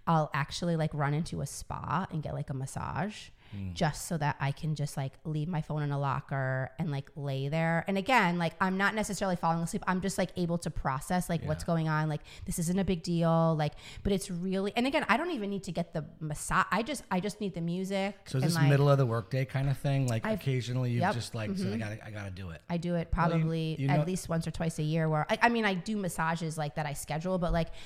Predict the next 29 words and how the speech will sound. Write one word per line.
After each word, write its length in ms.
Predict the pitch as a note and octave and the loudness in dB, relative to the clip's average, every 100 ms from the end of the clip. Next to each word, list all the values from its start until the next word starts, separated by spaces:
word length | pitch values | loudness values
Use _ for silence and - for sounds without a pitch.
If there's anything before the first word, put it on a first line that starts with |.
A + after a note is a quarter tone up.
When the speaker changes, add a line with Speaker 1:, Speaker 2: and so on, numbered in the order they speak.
| - - - | -12 -12 -6
Speaker 1:
like, 220 | G3+ G3 G3 | 0 2 2
literally, 360 | F#3 F3+ F#3 | 2 4 6
like, 140 | F3+ F3+ | 4 2
if 100 | E3+ | -2
it's 100 | E3 | 0
a 80 | D#3+ | -2
really 380 | D3+ D#3+ D#3 | 0 2 2
bad 240 | D#3+ D#3 D3+ | 2 0 2
day, 540 | D3+ D3+ D3 C#3+ C#3+ - | 2 2 2 0 -2 -4
like, 260 | D3+ D3 - | -2 -2 0
I'll 160 | D3+ D3+ | 0 0
call, 600 | - E3 D#3 D3+ D3 C#3+ | -2 0 2 2 0 -2
like, 260 | D#3 C#3+ D3+ - - | -4 -4 -6 -8 -4
every 280 | E3 F3 | -2 -2
spa 320 | E3 - D#3+ D#3 | -6 -2 0 0
around 340 | D3 C3+ D3 | 0 0 -2
me 260 | C#3+ C3+ C3+ | -4 -6 -4
and 120 | D#3+ D#3+ | -6 -4
see, 180 | D#3+ D3+ | -4 -2
like, 240 | C#3+ - | -2 -4
who 120 | - | -6
could 140 | D#3+ D3+ | -4 -4
just 240 | C#3+ - - - | -4 -6 -14 -8
take 300 | - C#3 - | -4 -4 -4
me 140 | C3 C3+ | -6 -4
Speaker 2:
Mm. 200 | C3+ C3+ | -6 -6
Speaker 1:
in. 180 | D3 D3 | -8 -6
'Cause 140 | F3+ | 0
I 160 | F#3+ | 0